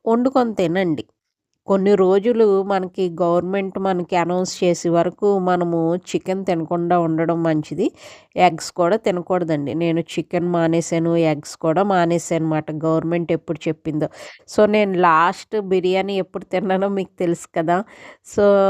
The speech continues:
నా మ్యారేజ్ డే రోజు నేను బిర్యానీ అనేది బయట తిన్నాను అన్నమాట. So, ఇప్పుడు చూసారండి, చింతపండు, అదేవిధంగా టమాటా పిసికి ఆ వాటర్ మాత్రమే వేయాలన్నమాట. టమాటా రసము,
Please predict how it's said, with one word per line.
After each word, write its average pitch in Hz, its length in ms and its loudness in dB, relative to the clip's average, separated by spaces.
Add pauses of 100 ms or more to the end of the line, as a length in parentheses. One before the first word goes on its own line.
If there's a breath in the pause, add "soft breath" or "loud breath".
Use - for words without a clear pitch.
(160)
నా 190 200 0
మ్యారేజ్ 185 560 0
డే 185 160 2
రోజు 190 380 0 (200)
నేను 185 380 -2
బిర్యానీ 180 600 0
అనేది 180 360 -2
బయట 165 180 0 (100)
తిన్నాను 160 300 -2
అన్నమాట. 156 400 -2 (1080)
So, - 180 -4
ఇప్పుడు 285 220 -2
చూసారండి, 202 640 2 (120)
చింతపండు, 185 880 -2 (220)
అదేవిధంగా 190 600 0 (120)
టమాటా 165 540 -2 (580 loud breath)
పిసికి 247 520 -2 (800)
ఆ 190 100 0 (140)
వాటర్ 180 460 2 (100)
మాత్రమే 226 460 -4
వేయాలన్నమాట. 190 640 -2 (500)
టమాటా 180 460 0
రసము, 196 560 -2